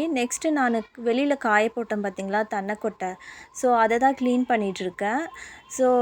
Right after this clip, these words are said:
அடிக்கிற வெயிலுக்கு அங்கேயே என்னால க்ளீன் பண்ண முடியல. எடுத்துட்டு வந்து நிழல்ல உட்காந்து தான் நான் க்ளீன் பண்ணிகிட்ருக்கேன். இப்ப பாருங்க, எல்லாமே க்ளீன் பண்ணி முடிச்சாச்சு. அவ்வளோதாங்க, இதுக்கு மேல ரெஸ்ட்டு தான்.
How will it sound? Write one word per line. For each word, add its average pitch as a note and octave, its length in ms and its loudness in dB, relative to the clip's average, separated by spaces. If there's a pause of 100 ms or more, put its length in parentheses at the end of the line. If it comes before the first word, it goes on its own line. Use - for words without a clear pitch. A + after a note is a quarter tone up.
(120)
அடிக்கிற B3+ 460 2
வெயிலுக்கு C4 540 2
அங்கேயே A#3 400 2
என்னால A#3+ 260 2
க்ளீன் A#3+ 340 0
பண்ண A3 200 -2
முடியல. G3+ 360 0
எடுத்துட்டு B3 380 0
வந்து A#3+ 220 0
நிழல்ல A#3+ 480 2
உட்காந்து G#3 360 -2
தான் A3 160 0
நான் A#3+ 140 -2
க்ளீன் A3 260 -2
பண்ணிகிட்ருக்கேன். G3+ 680 -4 (300)
இப்ப A#3 200 -6
பாருங்க, A#3 400 0
எல்லாமே A3 320 -2
க்ளீன் B3 320 0
பண்ணி A3 260 -2
முடிச்சாச்சு. G#3+ 680 -2 (640)
அவ்வளோதாங்க, A#3+ 580 0
இதுக்கு A3 280 -4
மேல A3 240 2
ரெஸ்ட்டு G#3+ 440 -2
தான். G#3+ 280 2